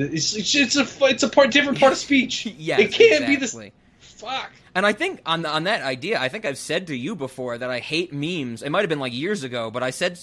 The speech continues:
Speaker 2: I've said to you, I think, and other people definitely, where it's like, I can't stand memes anymore because I can't understand them. Like, they're so grammatically bad that I physically and mentally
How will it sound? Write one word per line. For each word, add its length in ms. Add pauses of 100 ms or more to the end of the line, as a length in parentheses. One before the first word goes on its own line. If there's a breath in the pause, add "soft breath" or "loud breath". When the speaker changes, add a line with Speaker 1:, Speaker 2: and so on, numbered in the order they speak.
(140)
Speaker 2:
I've 160
said 160
to 80
you, 220
I 80
think, 300
and 120
other 240
people 240
definitely, 480
where 180
it's 160
like, 140 (340 soft breath)
I 100
can't 280
stand 380
memes 340
anymore 480 (280 soft breath)
because 220
I 60
can't 320
understand 680
them. 260
Like, 160
they're 100
so 220
grammatically 760
bad 500
that 100
I 120
physically 960 (160 loud breath)
and 240
mentally 560